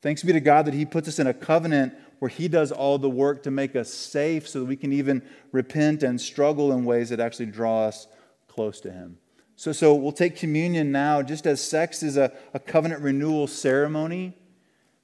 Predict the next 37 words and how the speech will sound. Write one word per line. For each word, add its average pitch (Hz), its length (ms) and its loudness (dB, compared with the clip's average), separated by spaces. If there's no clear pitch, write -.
Communion 165 580 0
is 139 120 0
a 139 80 0
covenant 151 440 0
renewal 139 340 0
ceremony 131 500 0
reminding 127 540 -2
us 123 180 -4
that 113 120 -8
God 117 280 -2
is 110 140 -10
for 131 340 -2
us, 120 180 -2
that 117 120 -4
he's, 110 180 -8
he's 120 200 -6
with 123 260 0
us, 117 160 -2
he - 80 -8
wants 117 240 -4
to - 120 -8
actually 101 680 -8
help 104 320 -6
us. 87 360 -18
So - 80 -14
would 113 120 -10
you 147 80 -10
bow 151 120 -2
your 135 120 -2
head 127 120 -2
and 120 80 -8
close 120 180 -6
your 110 120 -2
eyes 110 200 -6
for 110 140 -12
a 104 40 -8
moment? 104 240 -10